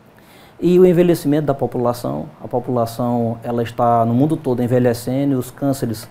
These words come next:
eles são mais comuns quanto maior a idade do paciente, e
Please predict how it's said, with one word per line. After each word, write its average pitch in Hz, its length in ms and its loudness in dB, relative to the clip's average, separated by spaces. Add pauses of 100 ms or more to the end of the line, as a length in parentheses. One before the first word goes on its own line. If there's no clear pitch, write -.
(340)
eles 127 160 0
são 123 180 0
mais 139 240 2
comuns 117 480 -2
quanto 135 320 -2
maior 131 380 0
a 127 60 2
idade 117 280 2
do 117 60 -6
paciente, 131 720 -2 (960)
e 147 500 4